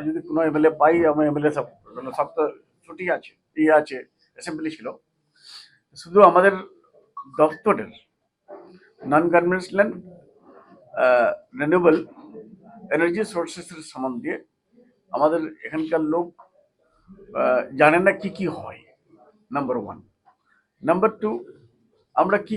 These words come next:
করতে, কি কি করতে পারি আমাদের দপ্তর থেকে। কিছু প্রপোজাল আমরা পেয়েছি ডিএম সাহেবের মাধ্যম থেকে, এমএলএ সাহেবরা দিয়েছেন, রুফটপ স্কুলের, কলেজের রুফটপ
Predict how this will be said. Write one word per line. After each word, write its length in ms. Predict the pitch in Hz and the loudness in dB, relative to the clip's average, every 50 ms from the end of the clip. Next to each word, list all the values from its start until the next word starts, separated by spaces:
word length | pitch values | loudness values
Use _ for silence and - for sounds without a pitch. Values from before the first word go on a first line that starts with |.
| - | -2
করতে, 220 | 208 196 196 - 214 202 175 - - | -2 -2 0 2 2 0 2 0 -6
কি 80 | 202 196 196 | -10 -10 -10
কি 80 | 196 - 185 | -10 -2 0
করতে 220 | 185 - - - - | 0 0 2 -2 4
পারি 240 | - 180 175 180 180 170 | 6 8 8 8 8 6
আমাদের 200 | 175 175 175 175 | 6 6 4 4
দপ্তর 320 | - 143 143 - - 147 120 - - | 2 0 -2 -4 -8 -10 -10 -10 -16
থেকে। 200 | 101 - - - - _ _ _ _ _ - - - - _ _ - - 147 147 143 - - | -20 -20 -20 -20 -20 _ _ _ _ _ -20 -20 -20 -20 _ _ -20 -20 -18 -18 -18 -18 -10
কিছু 220 | 175 180 175 - 233 220 - | -8 -8 -6 -6 -8 -8 -4
প্রপোজাল 360 | 190 196 190 208 214 214 214 | -2 0 2 4 4 8 8
আমরা 180 | 208 208 208 208 | 6 8 6 2
পেয়েছি 440 | 208 - 214 226 233 226 226 196 208 302 - _ _ _ _ _ _ _ _ 123 | 0 0 0 0 0 0 0 -6 -12 -14 -16 _ _ _ _ _ _ _ _ -4
ডিএম 200 | 147 165 175 170 | 0 2 2 4
সাহেবের 260 | 180 180 180 - 165 | 6 6 6 8 6
মাধ্যম 220 | 156 139 151 156 151 - | 4 2 0 -4 -8 -8
থেকে, 200 | 123 - - 107 - - - - - - - _ _ _ _ - - _ - - - 143 | -10 -8 -8 -10 -10 -10 -16 -20 -20 -20 -20 _ _ _ _ -20 -20 _ -20 -10 -6 -2
এমএলএ 240 | 151 160 170 185 180 180 | 0 2 2 2 0 2
সাহেবরা 260 | 170 175 175 180 170 | 2 2 4 2 2
দিয়েছেন, 440 | 156 160 170 185 180 - 147 156 - - - _ _ _ _ _ _ _ _ _ _ _ _ _ | 2 2 0 0 0 -2 -4 -6 -8 -8 -16 _ _ _ _ _ _ _ _ _ _ _ _ _
রুফটপ 460 | - 135 170 180 - - - 208 202 - 160 175 175 - | -4 0 2 2 2 4 6 6 6 6 4 -2 -6 -6
স্কুলের, 320 | - 196 185 185 202 - - - - - - - - - - - - _ _ _ _ _ _ _ _ - | -6 -4 -4 -2 -2 -4 -6 -12 -18 -20 -18 -20 -20 -20 -20 -20 -20 _ _ _ _ _ _ _ _ 0
কলেজের 380 | 160 156 165 180 180 185 180 180 | 2 4 6 6 6 4 4 2
রুফটপ 340 | 180 - - - 185 185 | -2 -6 0 2 2 2